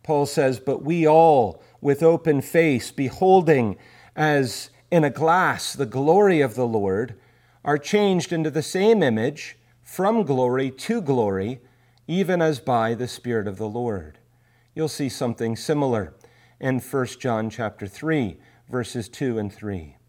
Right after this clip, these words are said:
So theology, the knowledge of God, is inherently practical. It, it produces the fruit of the gospel, the fruit of gospel holiness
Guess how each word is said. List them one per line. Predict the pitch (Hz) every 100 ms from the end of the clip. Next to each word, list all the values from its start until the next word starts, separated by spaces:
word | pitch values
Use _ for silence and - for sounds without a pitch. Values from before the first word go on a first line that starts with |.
| _ _ _ _ _ _ _ -
So | 175
theology, | 156 196 185 214 233 180 107 120 123
the | 123
knowledge | 139 147 175 156
of | 147 117
God, | 120 101 98 113 - _ _
is | 156 143
inherently | 156 147 135 113 - 110
practical. | 104 - 131 127 - 135 127 98 101
It, | -
it | 143 -
produces | - 170 127 156 202 190 156 127 120 120 - _ - - _ _ _ _ -
the | 147 151
fruit | - - 202 214 185
of | 156
the | 139
gospel, | 151 156 170 - - 139 98
the | 107
fruit | - 190 185 165
of | 120
gospel | 123 147 160 - 170 147
holiness | - 160 151 139 117 - - -